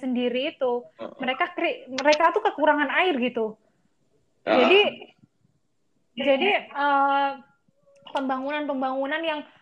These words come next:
Speaker 1: menurutku, eh, nggak, nggak dibutuhkan sekali sama masyarakat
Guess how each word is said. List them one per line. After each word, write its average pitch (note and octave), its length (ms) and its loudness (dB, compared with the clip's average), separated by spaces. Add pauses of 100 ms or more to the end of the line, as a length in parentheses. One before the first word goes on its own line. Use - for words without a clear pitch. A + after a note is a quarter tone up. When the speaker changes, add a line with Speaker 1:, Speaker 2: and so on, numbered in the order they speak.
Speaker 1:
menurutku, D4+ 800 -4 (480)
eh, C#4+ 240 -2 (140)
nggak, B3 160 -2 (320)
nggak C4 260 2
dibutuhkan C4 960 -2
sekali C4+ 400 -2
sama C4+ 340 -4
masyarakat B3+ 460 -4